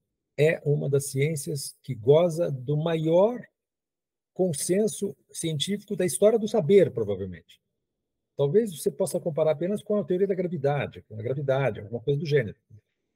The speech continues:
Então, o que, como se explica a ideia de que as pessoas ainda duvidem disso? Existem várias, várias, eh, sim, <coughs> várias narrativas falsas que são produzidas muito, muito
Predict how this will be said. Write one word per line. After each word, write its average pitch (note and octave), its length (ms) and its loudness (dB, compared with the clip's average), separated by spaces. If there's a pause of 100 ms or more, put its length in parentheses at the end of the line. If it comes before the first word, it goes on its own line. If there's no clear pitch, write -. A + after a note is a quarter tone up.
Então, D#3 360 0
o D3 140 -6
que, - 260 -20
como A#3+ 240 -4
se G#3+ 160 -4
explica G3+ 680 -2
a A#2 60 0
ideia D3 460 2
de A#2 140 -6
que B2+ 80 -4
as C3+ 80 -2
pessoas D3 500 0
ainda C#3+ 320 -2
duvidem C#3 580 -4
disso? G#2 420 -12 (640)
Existem C#3+ 300 0
várias, E3 580 2 (400)
várias, A2+ 920 -2
eh, F2+ 340 -6 (460)
sim, F#2+ 200 -10 (540)
<coughs> - 1160 -4
várias B2 320 4
narrativas C#3+ 520 0
falsas B2 640 0
que D3+ 120 -10
são E3 240 0
produzidas F#3+ 680 0
muito, C#3+ 460 -4
muito D3 300 -2